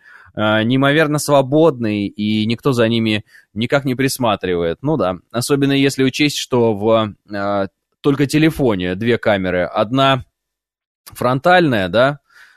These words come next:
Ну, и вы поняли, то есть две камеры. Одна в одну сторону, одна в другую. То есть, по сути, э, если уж сильно надо будет следить за нами, то это можно сделать уже сейчас.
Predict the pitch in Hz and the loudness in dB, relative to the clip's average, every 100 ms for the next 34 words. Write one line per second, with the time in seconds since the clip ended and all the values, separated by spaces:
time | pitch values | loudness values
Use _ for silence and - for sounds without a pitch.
0 | _ 240 220 170 147 117 98 143 135 139 | _ 2 4 4 2 0 0 -2 0 0
1 | 131 104 90 98 113 131 127 127 151 143 | 0 0 0 0 0 0 2 0 0 -2
2 | 107 92 92 95 110 98 101 85 76 73 | -4 -2 -4 -2 -2 -2 -4 -4 -6 -4
3 | 151 151 - 131 151 135 131 127 _ _ | -4 -2 -2 0 -2 0 0 -2 _ _
4 | _ _ 101 107 107 104 101 - 110 120 | _ _ -4 -2 0 -2 -4 -6 -4 -2
5 | 120 117 - 123 104 104 104 101 95 104 | -2 -4 -4 -4 -2 -2 -2 -2 -2 -4
6 | - 107 123 123 117 101 98 95 92 95 | -4 -6 -4 -4 -2 -2 -2 -4 -6 -8
7 | _ _ - 95 90 82 78 62 85 85 | _ _ -8 -6 -4 -6 -8 -10 -10 -8
8 | 85 80 82 73 80 78 - 76 76 76 | -8 -8 -12 -10 -8 -8 -12 -14 -14 -14
9 | - 69 69 - | -10 -10 -10 -16